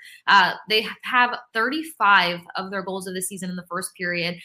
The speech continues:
twenty-seven in the second, and forty-three in the third. That third period comeback is their, what do you do, Kay? Chef's kiss? Yeah.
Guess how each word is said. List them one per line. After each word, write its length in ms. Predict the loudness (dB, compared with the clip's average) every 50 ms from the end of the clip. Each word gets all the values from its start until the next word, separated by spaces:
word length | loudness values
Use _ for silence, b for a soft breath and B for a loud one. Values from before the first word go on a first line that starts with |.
| B _ -14
twenty-seven 580 | -10 -6 -6 -4 -4 -2 0 2 2 0 0 -4
in 80 | -6
the 60 | -6 -6
second, 320 | -4 -4 -4 -4 -6 -8 -8
and 100 | -8 -8
forty-three 520 | -8 -8 -6 -6 -8 -10 -10 -8 -6 -6
in 80 | -6 -8
the 100 | -10 -10 -6
third. 240 | -6 -6 -4 -2 0
That 200 | 0 0 0 -2
third 220 | -4 -4 -4 -4 -4
period 300 | 0 0 2 2 0 -2 -4 -6
comeback 320 | -4 0 2 2 2 0 -2
is 180 | -8 -8 -6
their, 340 | -4 -2 -2 -2 -2 -4 -8 _ _ _ _ _ _ _ -18 -18 _ _
what 80 | -10 -8
do 80 | -8
you 60 | -6 -6 -6
do, 40 | -8
Kay? 300 | -6 -8 -8 -8 -10 -12 _ _ _
Chef's 640 | -12 -10 -10 -10 -10 -10 -4 -2 0 0 0 -2 -8 -8 -4
kiss? 380 | -2 -2 -2 -2 -4 -6 -8 b b b b b b b b _ _ _ _ _ _ _ _ -6
Yeah. 220 | -2 -2 0 0